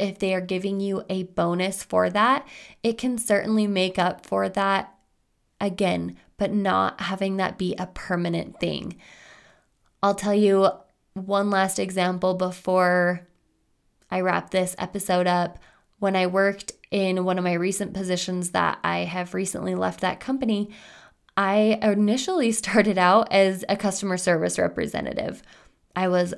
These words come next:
working from home with my oldest daughter, and I wasn't really looking for much at the time. And it worked that I was handling customer service emails, right? And some phone calls.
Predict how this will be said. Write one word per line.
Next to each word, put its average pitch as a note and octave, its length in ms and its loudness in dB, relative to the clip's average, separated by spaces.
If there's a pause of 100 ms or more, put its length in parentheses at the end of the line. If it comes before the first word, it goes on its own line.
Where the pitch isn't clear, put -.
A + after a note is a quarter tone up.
working G3 400 -4
from B3 240 0
home G3 540 0
with F#3 200 -4
my - 180 -4
oldest G#3 380 -2
daughter, F3+ 520 4 (440)
and F#3 500 -2 (120)
I F3 360 -4
wasn't F#3 280 0
really A#3 180 -2
looking A3 380 0
for A3 160 2
much G3+ 260 2
at G3+ 80 -12
the G#3 80 -2
time. F3+ 560 0 (560)
And G#3 160 2
it G3 120 -2
worked B3 380 0
that F#3+ 300 0
I F3+ 240 -2
was F3+ 500 0
handling F3+ 500 -4
customer F#3+ 480 -8
service G#3+ 580 0
emails, F3 580 -4
right? F#3+ 400 -2 (960)
And A3 180 4
some G#3+ 240 2
phone E3+ 260 0
calls. - 360 -4